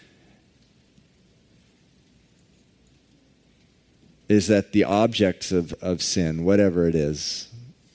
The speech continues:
drinking buddies, lovers, jobs that you fall in love with, they all forget you.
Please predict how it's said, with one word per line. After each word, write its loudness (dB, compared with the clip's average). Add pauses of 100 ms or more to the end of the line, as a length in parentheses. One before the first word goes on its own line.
(200)
drinking 2
buddies, 2
lovers, 2 (1400)
jobs 2
that 0
you 2
fall 0
in 0
love 2
with, -2 (2000)
they 2
all 4
forget 0
you. -14